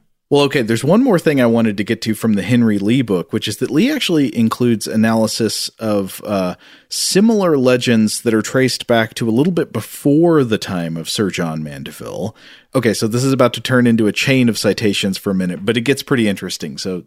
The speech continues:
stick with me. So Henry Lee notices first that Claude Duret, the one you were talking about earlier, in a work called the Histoire Admirable, uh,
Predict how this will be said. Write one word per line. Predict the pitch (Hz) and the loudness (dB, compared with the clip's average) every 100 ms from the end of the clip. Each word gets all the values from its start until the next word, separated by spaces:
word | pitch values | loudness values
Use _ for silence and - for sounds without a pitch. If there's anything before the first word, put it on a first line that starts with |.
| _ | _
stick | - 104 | -8 -8
with | 90 80 | -8 -10
me. | - | -12
So | - 104 - - - - - _ | -4 -4 -4 -16 -20 -20 -20 _
Henry | - 214 220 | 0 2 2
Lee | 165 151 | 2 2
notices | 131 127 123 101 | 2 2 0 -2
first | - 160 151 - - | -4 0 0 0 0
that | 110 101 - | 0 0 -2
Claude | - 127 127 | 0 2 2
Duret, | 110 107 78 85 | 2 2 0 -6
the | 90 - | -8 -8
one | 104 104 | -6 -4
you | 101 | -2
were | 87 | -4
talking | 107 95 95 | -4 -4 -4
about | 87 85 | -6 -6
earlier, | 95 92 87 80 | -4 -4 -4 -6
in | 95 92 | -6 -4
a | 90 | -4
work | 95 110 107 - | -2 0 0 -4
called | 117 104 95 | 0 2 2
the | 95 90 - | -2 -2 -4
Histoire | 107 - 127 120 117 113 - | -6 0 2 4 4 2 0
Admirable, | 107 101 101 117 113 113 113 - | 0 2 2 2 2 2 -2 -6
uh, | 107 92 90 | -6 -4 -6